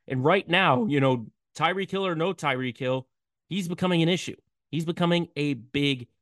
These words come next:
issue. So I'll be interested to see what they do against the Jets next week.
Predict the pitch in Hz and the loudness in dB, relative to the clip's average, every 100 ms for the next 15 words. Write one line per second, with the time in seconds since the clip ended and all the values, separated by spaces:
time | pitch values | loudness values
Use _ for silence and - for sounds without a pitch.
0 | _ _ _ 156 151 120 - - - - | _ _ _ -6 -6 -8 -14 -18 -12 -6
1 | 123 117 _ _ _ - - 147 190 190 | -4 -4 _ _ _ -6 0 2 2 2
2 | 185 170 180 151 139 156 151 151 131 139 | -2 -10 -8 -8 -2 0 2 2 4 2
3 | 127 127 - 117 - 127 - - 104 101 | 4 0 -2 -10 -6 -6 -6 -14 -16 -16
4 | - - - - - | -16 -12 -12 -14 -20